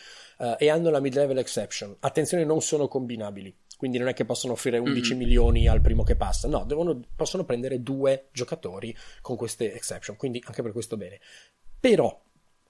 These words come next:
Speaker 1: e qua arriviamo al sunto della cosa, oltre alla difesa, eh, e alla profondità del quintetto che devono appunto correre ai ripari. Allora, i Nets hanno fatto un altro all-in, come hanno fatto già al tempo dei vari Pierce e Garnett.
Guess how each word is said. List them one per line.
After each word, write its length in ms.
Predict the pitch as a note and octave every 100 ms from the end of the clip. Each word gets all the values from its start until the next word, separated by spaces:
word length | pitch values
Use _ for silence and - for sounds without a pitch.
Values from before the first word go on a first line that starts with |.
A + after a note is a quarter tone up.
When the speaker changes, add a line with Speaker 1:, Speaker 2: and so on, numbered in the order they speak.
| _ _ - _
Speaker 1:
e 120 | - A#2
qua 280 | - C3
arriviamo 440 | - A2 A2+ B2 A#2+
al 80 | A#2
sunto 340 | - B2+ B2
della 240 | A#2 A2+
cosa, 320 | G#2+ B2 A2+ G#2
oltre 320 | C#3 C#3+ A#2+
alla 140 | A2 A2
difesa, 600 | A#2 - C3+ C#3 E3+ _ -
eh, 220 | A#2+ G#2+
e 220 | - C#3+ -
alla 200 | A2+ A2
profondità 440 | B2+ - A#2 B2+
del 120 | A#2
quintetto 480 | G#2+ A#2 A2+ G#2+ -
che 140 | G#2 G#2
devono 260 | G#2 G2+
appunto 340 | G2 G#2+ F#2 F#2+
correre 240 | A2+ G#2
ai 60 | G2+
ripari. 380 | F#2 G#2 F2+ F2 - - - - _ _ _ _ _ _ _ _ -
Allora, 220 | D3+ B2+
i 60 |
Nets 220 | D#3 B3+ G3+
hanno 100 | F3
fatto 300 | B2+ - C3
un 300 | B2+ B2 B2+
altro 380 | G#3 B3+ D3+ C3
all-in, 480 | C#3 B2+ D3+ G#3+ E3
come 200 | C3+ C3+
hanno 160 | A#2+
fatto 320 | - A2+ -
già 220 | A2 A#2+ A2+
al 140 | G#2
tempo 420 | - G#2+ G#2+ A#2
dei 160 | G#2 G2
vari 300 | A2 G#2 G2+
Pierce 320 | - A2 -
e 40 | G#2+
Garnett. 680 | G#2 A2+ F#2 - - G3